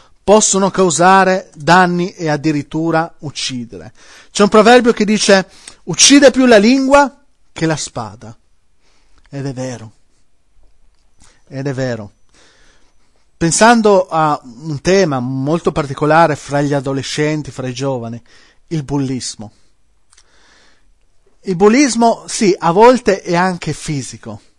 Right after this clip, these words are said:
ma la maggior parte delle volte il bullismo viene fatto con parole, con insulti. Di solito non è che arrivi subito con le mani, però magari sei insultato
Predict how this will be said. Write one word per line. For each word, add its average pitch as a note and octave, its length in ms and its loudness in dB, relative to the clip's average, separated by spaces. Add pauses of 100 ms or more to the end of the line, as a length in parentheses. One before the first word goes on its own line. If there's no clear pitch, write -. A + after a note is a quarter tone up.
(800)
ma - 140 -4
la E3+ 120 2
maggior G#3 380 0
parte A3 360 2
delle G#3+ 220 0
volte C3+ 680 -8
il D#3 180 -6
bullismo C#3+ 720 -2 (480)
viene D#3+ 220 -4
fatto G3 360 -4
con E3+ 180 -8
parole, C#3+ 520 -6 (440)
con D3 200 -6
insulti. C#3 600 -8
Di - 680 -20
solito A3 520 0 (420)
non G#3+ 300 0
è F3 140 0
che D#3 280 -4
arrivi D#3 400 -2
subito D3+ 480 -10
con D3+ 140 -6
le D3 80 -4
mani, B2+ 360 -12 (640)
però B3+ 420 0
magari A3 480 -4
sei - 180 -4
insultato D3+ 800 -6